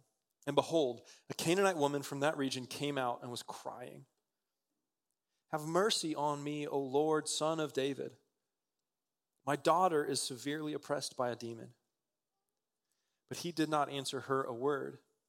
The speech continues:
And his disciples came and they begged him, saying, 'Send her away. She's crying out after us.' And he answered, 'I was sent only to the lost sheep of the house of Israel.' But she came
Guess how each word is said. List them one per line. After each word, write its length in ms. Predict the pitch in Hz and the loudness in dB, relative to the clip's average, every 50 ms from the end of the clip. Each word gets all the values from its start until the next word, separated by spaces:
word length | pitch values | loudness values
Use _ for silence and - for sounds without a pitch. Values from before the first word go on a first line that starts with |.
| _ _ _ | _ _ _
And 100 | 127 135 | -6 -4
his 120 | 139 127 | -2 -2
disciples 500 | 143 135 - 170 170 180 - 151 131 - | -2 0 2 2 2 2 2 0 -2 -2
came 340 | - - - 165 175 185 165 | -4 -4 -2 0 0 0 0
and 80 | 135 131 | -2 -4
they 60 | 127 | -2
begged 300 | 117 143 147 180 175 - | 2 2 2 2 2 -2
him, 100 | 156 139 | -4 -4
saying, 280 | - - 139 131 131 - | -4 -4 -6 -6 -6 -4
'Send 260 | - - 170 185 190 | -2 -2 0 2 4
her 80 | 208 | 4
away. 320 | 202 180 170 196 220 202 135 | 4 4 4 4 4 2 0
She's 220 | - - 147 - | 0 -2 -4 -4
crying 360 | - - - 170 180 196 190 | -4 -4 -2 0 0 0 0
out 160 | 190 190 185 190 | -2 -2 -2 -2
after 320 | 196 202 190 - 131 117 | -2 -4 -6 -6 -6 -6
us.' 320 | 104 95 92 - - - _ _ _ _ _ _ _ _ _ _ _ _ _ _ _ _ _ _ _ _ _ _ _ _ _ - | -6 -6 -8 -12 -14 -16 _ _ _ _ _ _ _ _ _ _ _ _ _ _ _ _ _ _ _ _ _ _ _ _ _ -8
And 80 | 127 | -2
he 120 | 156 175 151 | 0 2 2
answered, 400 | 139 135 139 156 160 175 190 - _ _ _ _ _ _ _ _ _ _ _ _ _ _ _ _ - - - | 2 2 0 -2 -4 -6 -8 -14 _ _ _ _ _ _ _ _ _ _ _ _ _ _ _ _ -14 -4 0
'I 60 | 135 | 2
was 100 | 139 131 | 2 4
sent 260 | - 160 160 160 - - | 4 2 2 0 0 -2
only 260 | 143 143 147 156 151 | -2 -2 -2 -4 -6
to 120 | 143 - - | -6 -4 -2
the 100 | 135 127 | 0 2
lost 300 | 131 135 143 147 - - | 4 4 4 2 2 -2
sheep 240 | 165 160 151 - | -4 -6 -6 -8
of 80 | 131 117 | -6 -4
the 80 | 127 117 | -2 2
house 240 | 139 139 127 - | 2 2 2 0
of 100 | 135 120 | -2 -2
Israel.' 260 | 127 117 110 120 117 107 | -2 -2 -2 -4 -6 -6
But 140 | - 135 | -6 -8
she 120 | - - - | -8 -10 -8
came 440 | - - 180 180 160 131 117 110 | -6 -2 0 0 2 0 -2 -6